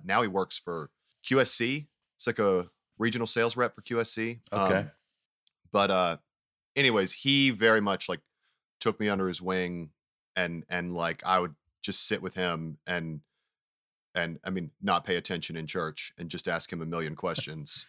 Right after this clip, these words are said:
Speaker 2: <laughs> That's so cool.
Speaker 1: for, for years. I mean, for
Speaker 2: Yeah.
Speaker 1: like, five years until I graduated high school. Um, and I mean, it was actually really cool 'cause we did Thompson Bowling Arena in Knoxville back in February.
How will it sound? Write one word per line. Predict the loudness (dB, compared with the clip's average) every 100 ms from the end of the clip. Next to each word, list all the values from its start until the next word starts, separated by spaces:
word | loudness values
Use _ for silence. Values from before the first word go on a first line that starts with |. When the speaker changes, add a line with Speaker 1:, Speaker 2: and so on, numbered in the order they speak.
| _
Speaker 2:
<laughs> | -6
That's | -6 -2
so | -2 -2
cool. | -2 -2
Speaker 1:
for, | 2 4 6 2 0
for | -2
years. | 2 2 2 -2 -4
I |
mean, | -2 -2 0
for |
Speaker 2:
Yeah. | 0 0 -4 _ _
Speaker 1:
like, | -2 -2 -6 -20 -20 -20 0
five | 6 6 6
years | 0 -2 -4 -6 -6 -6 -12 _ _ -10
until | -2 2
I | 2
graduated | 2 0 -2 -4
high | -2
school. | -4 -4 -8 -8 -12 _
Um, | -2 -2 -2 -6 -14 _ _ -20 _ _
and | 4
I | 6
mean, | 6 4
it | 6 6
was | 6
actually | 6 4 2
really | 4 4
cool | 2 -2 -2
'cause | -2 -6
we | -2 0
did | 2 0
Thompson | 0 0 0
Bowling | 0 0 2
Arena | 0 0 2 0 -2
in | -2
Knoxville | 0 0 0 2 2 0 -6 _ _ _ _
back | 0 0 0
in | -6
February. | -2 0 0 2 2 2 -2